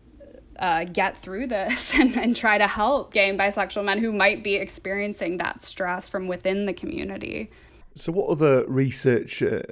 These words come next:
Speaker 2: did you do? I mean, is there, um, any correlations between, uh, the whole area of, um, uh, people experiencing stress and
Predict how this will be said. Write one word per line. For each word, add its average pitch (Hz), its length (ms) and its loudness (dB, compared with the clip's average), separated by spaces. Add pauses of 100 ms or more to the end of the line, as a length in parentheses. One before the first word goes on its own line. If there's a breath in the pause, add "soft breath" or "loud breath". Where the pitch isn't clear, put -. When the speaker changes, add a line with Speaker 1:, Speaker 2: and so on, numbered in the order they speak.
(380)
Speaker 2:
did 113 160 -6
you 113 80 -2
do? 120 180 6
I 104 40 2
mean, 117 160 0
is 131 160 0
there, 131 240 4 (320)
um, 110 280 -4
any 113 180 0
correlations 110 880 0
between, 107 720 -2 (440 soft breath)
uh, 104 360 -2
the 104 120 -6
whole 107 240 2
area 101 360 4
of, 98 440 -2
um, 95 480 -2 (400 soft breath)
uh, - 380 -10
people 104 320 -2
experiencing 110 580 2
stress - 540 -2
and 92 320 -10